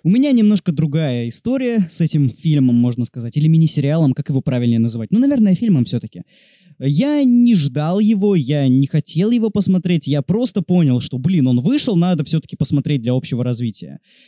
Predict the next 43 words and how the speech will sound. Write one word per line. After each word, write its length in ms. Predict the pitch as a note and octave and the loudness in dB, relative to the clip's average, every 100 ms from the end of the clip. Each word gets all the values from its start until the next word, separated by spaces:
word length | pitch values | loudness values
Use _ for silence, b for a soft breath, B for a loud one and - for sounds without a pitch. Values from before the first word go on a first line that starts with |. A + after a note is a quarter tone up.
| F3 | -8
И 80 | C4+ | -4
я 120 | F4+ | -4
больше 320 | D#4+ F#4+ E4 | -4 -4 -4
скажу, 320 | - C4 B3 | -4 -2 2
я 280 | A3+ - B3+ | 2 0 0
не 180 | C#4 C4+ | 2 2
испытываю 500 | - - D4 D4+ C#4+ | 0 -2 -2 0 -2
какого-то 540 | G#3+ D4 D4 C#4+ C4+ - _ | -2 -4 -2 -2 -4 -4 _
особого 500 | G3 - B3 B3 G#3+ | -4 0 0 0 0
восторга 420 | F#3 - G3+ A#3+ | 0 0 -2 0
по 100 | A3 | -2
отношению 480 | F#3 D#3+ - F3+ E3 | 0 0 2 2 2
к 80 | - | 2
нему, 220 | E3+ D#3 | 2 2
потому 300 | - E3 A#3 | 0 0 0
что 240 | C4+ C4+ A3+ B D3+ | 0 -4 -6 B -6
я 140 | C3 | -2
не 120 | A#3 C#4 | 0 0
считаю 460 | - A3 B3 D4+ | 0 -2 0 2
его 640 | A3+ G#3 G#3 A3 G3 D3+ B2 | 4 4 2 2 2 0 -2
целиком 480 | - F#3+ F3+ G3+ F#3+ | 0 0 2 0 0
и 20 | |
полностью 480 | - F3+ A3 - F#3 | 2 2 2 0 0
фильмом 300 | F#3 A3 G3+ | 2 4 4
Зака 260 | E3+ - | 2 0
Снайдера. 480 | F#3+ G3+ A#3 E3 B2+ | -2 0 0 -2 -2
На 120 | A2 C#3 | 0 2
мой 140 | G#3 | 2
взгляд, 320 | E3 E3 G#3 - | 2 0 -2 -2
это 200 | G3+ G3+ | -2 0
очевидно, 520 | F#3 E3+ D#3 A3+ C#4+ | 0 0 2 4 2
что 160 | - | 2
он 120 | G3+ F3 | 2 0
как-то 260 | F#3 - | -2 -8
корректировался 800 | - F3 D#3+ - G3 F#3 F3 E3+ | -2 -2 0 0 0 2 0 -2
свыше. 460 | - A3 F#3+ - - F3+ B3+ | 0 2 0 -2 -20 -18 -8
Я 200 | D#3+ F#3+ | -4 0
объясню, 340 | G#3 A3+ B3 | 0 0 0
что 140 | F3 D3+ | 0 0
я 160 | C#3+ | 2
имею 240 | C#3+ D#3 C3 | 2 2 0
в 40 | |
виду. 260 | C3 D#3+ | 0 0